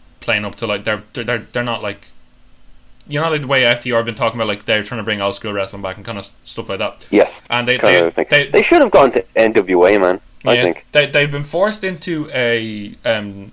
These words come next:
Speaker 1: alliance with the Young Bucks because of the Butcher and the Blade. So the Butcher and the Blade, like, infiltrated the F T R's car. Um, you know, the way they came in through the side entrance. Um,
Speaker 2: Mm-hmm.
Speaker 1: and they were like, uh, "If you take one more step, we're gonna destroy the car."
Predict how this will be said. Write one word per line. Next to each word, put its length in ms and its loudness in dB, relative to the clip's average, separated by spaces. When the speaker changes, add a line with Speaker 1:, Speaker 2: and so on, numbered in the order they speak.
Speaker 1:
alliance 420 2
with 100 -10
the 60 -8
Young 200 -4
Bucks 180 -6
because 240 -10
of 80 -10
the 60 -16
Butcher 240 -8
and 60 -10
the 40 -14
Blade. 320 -2
So 100 -18
the 80 -6
Butcher 240 -4
and 100 -10
the 40 -10
Blade, 500 -6
like, 200 -8
infiltrated 580 -6
the 260 -4
F 160 -6
T 80 -6
R's 160 -4
car. 400 -4
Um, 260 -2
you 80 -8
know, 80 -6
the 60 -6
way 100 -4
they 120 0
came 200 -8
in 140 -8
through 180 -10
the 60 -10
side 260 -2
entrance. 420 -8
Um, 460 0
Speaker 2:
Mm-hmm. 300 -2
Speaker 1:
and 180 -2
they 120 0
were 80 -2
like, 260 -2
uh, 240 -4
"If 140 -8
you 80 -4
take 180 -6
one 140 -8
more 80 -8
step, 200 -4
we're 60 -10
gonna 160 -8
destroy 340 -6
the 60 -6
car." 360 -2